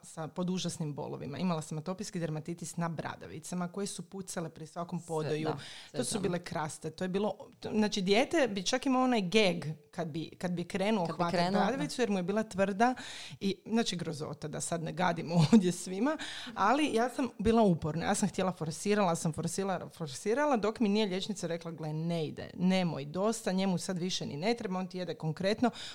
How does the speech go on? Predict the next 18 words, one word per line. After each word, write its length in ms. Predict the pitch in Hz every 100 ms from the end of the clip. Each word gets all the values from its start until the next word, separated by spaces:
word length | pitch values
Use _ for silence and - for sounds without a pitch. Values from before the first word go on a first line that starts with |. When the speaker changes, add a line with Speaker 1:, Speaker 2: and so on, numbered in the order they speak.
| -
Speaker 1:
odi 280 | 214 226 190
kupi 340 | - 220 185
adaptirano 500 | 151 156 185 175 165
mlijeko 300 | 160 165 170
sad 200 | 170 165
još 180 | 160 -
malo 220 | 160 151
dok, 240 | 147 151 160
dok 220 | 151 151
ne 100 | 151
navrši 360 | 143 156 -
godinu 340 | 151 147 147 143
dana.” 320 | 131 101 - - - - -
Taj 200 | 214 220
odlazak, 560 | 208 196 175 165 - -
e, 220 | 165 156
u 140 | 160
trgovinu, 640 | 170 170 156 139 120 139